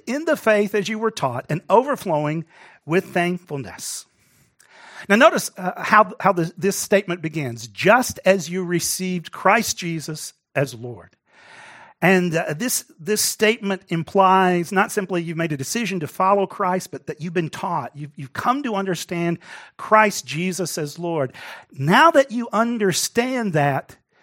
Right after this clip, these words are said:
continue to live your lives in him. This is the first command in the book. It's central to all that Paul says in this letter. "Just as you've received Christ as Lord, now continue to live your lives. Continue to walk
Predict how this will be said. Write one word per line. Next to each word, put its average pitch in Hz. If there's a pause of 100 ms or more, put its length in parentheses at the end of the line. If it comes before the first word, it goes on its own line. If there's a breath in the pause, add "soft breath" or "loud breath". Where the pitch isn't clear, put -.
(220 soft breath)
continue 240
to 202
live 185
your 196
lives 160
in 156
him. 120 (720 soft breath)
This 240
is 233
the 220
first 226
command 185
in 160
the 160
book. 135
It's 135
central 240
to - (100)
all 214
that 196
Paul 160
says 147 (500 loud breath)
in 190
this 180
letter. 143
"Just 226
as 175
you've 160
received 285
Christ 247
as 196
Lord, 208
now 233
continue 226
to 175
live 196
your 196
lives. 147
Continue 233 (320 loud breath)
to 190
walk 175